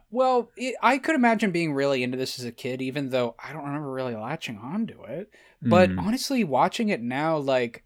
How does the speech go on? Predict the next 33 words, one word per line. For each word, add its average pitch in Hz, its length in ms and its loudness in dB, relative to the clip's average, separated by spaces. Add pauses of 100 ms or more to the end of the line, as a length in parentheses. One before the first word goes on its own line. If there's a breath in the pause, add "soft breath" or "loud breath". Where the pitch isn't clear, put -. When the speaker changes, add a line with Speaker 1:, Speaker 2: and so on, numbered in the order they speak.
Speaker 1:
I 160 240 4
was 175 240 6
really 147 300 0
hooked - 420 -4
the 139 60 -6
first 135 320 -6
five 131 200 0
minutes, 127 380 -6
and 135 240 -8
then 123 460 -2 (360 soft breath)
it 185 180 -2
got 190 300 4
really 135 880 -2 (460)
a 175 120 2
little 165 300 4
too 139 340 -2
silly 135 420 0
and 127 100 -2
a 123 60 -4
little 139 260 -2
too 135 220 -6
high 127 260 0
energy. 123 440 -2 (120)
I 135 100 -6
just - 220 -6
got 107 160 -2
really 113 280 -6
burned 110 400 -4
out 107 220 -4
on 117 140 -4
it 131 120 -2
really 110 280 -6
quick. - 580 -10